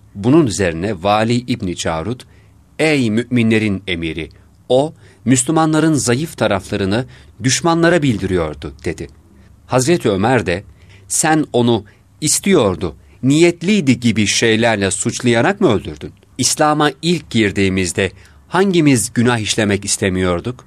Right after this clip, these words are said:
Eğer bunları istemek suç olsaydı, hepimizin suçlu olması gerekirdi. Eğer adet haline gelmeyeceğini bilseydim, seni şimdi öldürürdüm." dedi. Hazreti Ömer'in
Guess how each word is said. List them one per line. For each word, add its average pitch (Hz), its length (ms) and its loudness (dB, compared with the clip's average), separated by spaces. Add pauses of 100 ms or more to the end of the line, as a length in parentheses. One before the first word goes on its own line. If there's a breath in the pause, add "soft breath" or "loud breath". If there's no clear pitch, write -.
(480 loud breath)
Eğer 131 320 0
bunları 131 340 2
istemek 117 520 -2
suç - 260 -2
olsaydı, 117 600 0 (380 soft breath)
hepimizin 160 640 2 (100)
suçlu - 400 0
olması 117 400 2
gerekirdi. 78 640 -8 (520 soft breath)
Eğer 127 380 0
adet 110 380 0
haline 117 380 2
gelmeyeceğini 107 800 2
bilseydim, 127 600 0 (280 soft breath)
seni 139 380 0
şimdi 170 420 0
öldürürdüm." 117 720 0 (200)
dedi. 78 240 -10 (2500)
Hazreti 127 440 -2
Ömer'in 92 480 -4